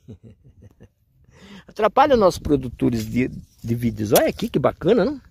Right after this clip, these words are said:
É, não é um cristal. Essa aqui ficou na história e essa aqui, ó.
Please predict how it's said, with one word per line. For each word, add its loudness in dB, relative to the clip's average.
É, -2
não -4
é -2
um -4
cristal. 4
Essa 2
aqui 0
ficou -4
na 2
história 4
e 4
essa 0
aqui, -10
ó. -16